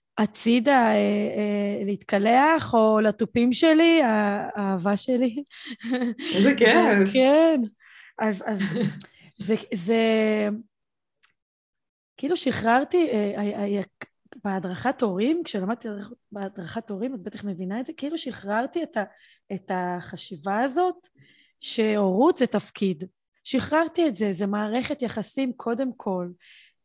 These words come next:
Speaker 1: אלה אנשים עם רצונות, אה, כאבים,
Speaker 2: לגמרי.
Speaker 1: צרכים, חלומות, בדיוק כמוני, וברגע שאני, אה, אה, שמה את עצמי, גם את החולשות שלי,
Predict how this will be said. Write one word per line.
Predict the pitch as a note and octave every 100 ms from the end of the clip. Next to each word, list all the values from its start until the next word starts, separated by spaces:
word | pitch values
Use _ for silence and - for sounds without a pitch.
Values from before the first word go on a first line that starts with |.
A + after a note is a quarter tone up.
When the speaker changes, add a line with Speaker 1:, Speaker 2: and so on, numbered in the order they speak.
| _ _ _ _ _ -
Speaker 1:
אלה | A3+ A3
אנשים | G#3+ F#3+ - C#4+ C#4
עם | A3+ G#3
רצונות, | G#3 - A3+ A#3 A#3 C4 C4 - _ _ _ _ _ -
אה, | G#3+ G#3 -
כאבים, | A3 G3+ F3 C4 C#4 C#4
Speaker 2:
לגמרי. | A3
Speaker 1:
צרכים, | G#3+ G#3+ - C4+ C#4 C4+
חלומות, | A3 G#3+ G#3+ A3 C4+ C#4 A#3
בדיוק | G#3 A#3 -
כמוני, | A#3 G3+ A3 B3+ D4 D4+ _ _ _ _ G#3+
וברגע | G3 G3+ B3+ D#4
שאני, | C#4 A#3 B3 C#4 C4+
אה, | G#3+ G3+ G3+ G3
אה, | G3 F#3+ F#3+ F#3
שמה | - B3 D#4
את | E4
עצמי, | D4 - G#3 G3+
גם | G#3+ A#3
את | -
החולשות | - C#4 G#3 - G3 F#3
שלי, | - F3 F3